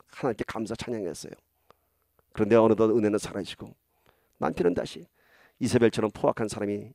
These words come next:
옛날처럼 되고 말았습니다. 이것이 큰 실망의 원인인 것입니다. 하나님의 은혜가 있었고 권능도 체험했는데 내 삶은 변하지 않았고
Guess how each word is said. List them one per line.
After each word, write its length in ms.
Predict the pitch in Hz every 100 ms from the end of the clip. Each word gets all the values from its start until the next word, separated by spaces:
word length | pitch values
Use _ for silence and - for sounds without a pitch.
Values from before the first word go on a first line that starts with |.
| -
옛날처럼 440 | 107 104 - 95
되고 160 | 104 98
말았습니다. 580 | 95 82 - - - - _ _ _ _ _ _ _ _ _ _ _ _ _ _
이것이 260 | 139 120 113
큰 220 | - 139
실망의 400 | 120 - 131 107
원인인 300 | 107 92 101
것입니다. 540 | 101 - - 90 - 123 _ _ _ _ _ _ _ _ _ _ _ _ _
하나님의 340 | - 107 104
은혜가 240 | 127 107 107
있었고 400 | 98 - - 104
권능도 400 | - 123 127 127
체험했는데 580 | - 120 123 110 104 - _ _ _ _
내 160 | 101 113
삶은 320 | 117 104 107
변하지 420 | 107 98 95 -
않았고 460 | 98 92 95 -